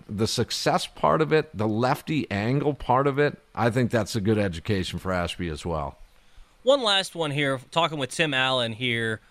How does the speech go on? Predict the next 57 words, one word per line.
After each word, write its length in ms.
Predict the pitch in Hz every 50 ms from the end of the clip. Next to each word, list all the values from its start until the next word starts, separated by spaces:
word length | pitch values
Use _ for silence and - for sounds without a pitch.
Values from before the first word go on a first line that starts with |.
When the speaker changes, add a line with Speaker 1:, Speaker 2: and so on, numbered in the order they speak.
| _ -
Speaker 2:
on 120 | 139 143
the 60 | 131
Schneider 280 | - - 143 135 127 127
Orange 260 | 120 117 120 117 -
Hotline 380 | - 123 123 120 113 113 113 117
on 80 | 117
the 60 | 113 110
Wendy's 340 | 120 120 120 117 117 107
Big 240 | - - 120 123 113
Show. 420 | - - 123 120 110 107 107 104 - _ _ _ _ _ _ _ -
We, 180 | 160 160 160 160
we 180 | 170 170 160
talked 300 | - 170 170 170 156 - 165
about 280 | 139 147 143 143 139
it 120 | 131 - - - 131
leading 380 | 135 143 151 143 143 131 127
up 220 | - 127 131 127 -
to 100 | - 127
the 120 | 127 120
interview 380 | 123 127 120 107 123 120 120 120
with 180 | 113 110 -
you 120 | 123 127 123
here, 200 | 120 123 113 107
Tim. 360 | - - 127 120 120 120 - - _ _ _ _ -
What 240 | 139 156 190 190 -
position 600 | 202 185 147 147 165 170 156 - 170 156 147 135
do 80 | 139
you 160 | 139 143 143
think 240 | 127 - 143 135 120
needs 220 | 127 135 135 120 -
to 80 | 127
be 100 | 127 127
upgraded 500 | 101 117 123 120 - - 127 123 120 113
the 60 | 120
most 280 | 117 120 120 120 113 -
for 80 | - 123
the 80 | 113 104
Brewers 480 | 107 120 123 120 113 113 110 104 107
when 100 | 117 117
you 80 | 117 113
look 180 | 113 117 113
at 60 | 110 98
the 60 | 104
trade 280 | - - 117 110 107
deadline? 360 | 104 95 95 92 90 90 92 98 - _ _ - - - - - - - - _ _ -
Speaker 1:
Yeah, 240 | 131 147 160 156 139
and 120 | 135 151
I 80 | 156 151
think 240 | - - 180 156 -
everyone 400 | 156 147 147 143 139 135 127 120
is 220 | 107 120 110 -
gonna 160 | 131 123 117
point 300 | - - 131 123 120 104
to 100 | - 110
either 240 | 101 101 98 87 92
center 340 | - - - 139 139 131 120
field. 500 | - 127 113 104 101 101 104 107 107